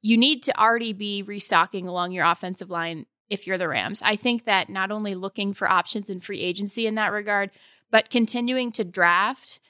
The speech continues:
at your higher ranked pick points, I think, especially in this year's draft, where interior offensive linemen are going to be available in the second round and they could be starters for you. Um, I think that that's something important, especially as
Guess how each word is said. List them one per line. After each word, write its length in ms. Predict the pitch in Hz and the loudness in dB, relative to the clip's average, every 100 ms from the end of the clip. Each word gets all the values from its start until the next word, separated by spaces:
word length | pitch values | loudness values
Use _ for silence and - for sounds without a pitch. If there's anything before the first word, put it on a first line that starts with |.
| _ - | _ -4
at 120 | 208 | -4
your 160 | 196 214 | -2 -4
higher 600 | 190 220 208 220 220 214 | -2 0 2 0 -4 -6
ranked 440 | 196 190 196 - | -6 -6 -6 -8
pick 240 | - 208 - | -10 -10 -4
points, 440 | 254 269 269 - 226 | 0 0 -2 -4 -6
I 100 | 214 | -4
think, 340 | 214 202 - - | -2 -4 -8 -8
especially 520 | 214 - 214 - 220 | -4 -2 -2 0 0
in 140 | 196 185 | 0 -2
this 200 | 190 240 | 0 0
year's 260 | 220 214 | 0 -2
draft, 460 | 214 214 226 247 - | 2 4 4 2 -6
where 200 | 196 190 | -8 -8
interior 460 | 190 202 214 214 | -6 -6 -6 -2
offensive 360 | 202 202 208 196 | -2 -4 -8 -6
linemen 460 | 175 180 190 190 - | -6 -4 -6 -6 -2
are 120 | 202 | -2
going 380 | 190 202 202 214 | -2 -2 0 0
to 100 | 214 | 0
be 100 | 208 | -2
available 520 | 190 185 185 196 202 | 0 0 0 -2 -4
in 80 | 185 | -2
the 60 | 180 | -2
second 280 | 196 214 | -2 -4
round 280 | - 185 190 | -8 -4 -4
and 100 | 190 | -6
they 100 | 185 | -10
could 280 | - 202 190 | -6 -6 -6
be 220 | 196 202 | -6 -2
starters 520 | 190 185 175 185 214 | 0 2 2 0 -2
for 120 | - 233 | -4 -4
you. 320 | 240 254 262 - - _ - | 0 0 0 -8 -20 _ 2
Um, 380 | 226 220 202 202 | 4 6 2 0
I 100 | 233 | -2
think 180 | 247 233 | -2 -2
that 160 | 208 202 | -4 0
that's 240 | 196 - | 0 2
something 300 | 226 214 208 | -2 -4 -8
important, 500 | 208 196 208 202 202 | -10 -4 -2 -2 -4
especially 560 | - - 214 - 220 196 | -4 -2 -2 0 0 0
as 300 | 185 208 | -2 -4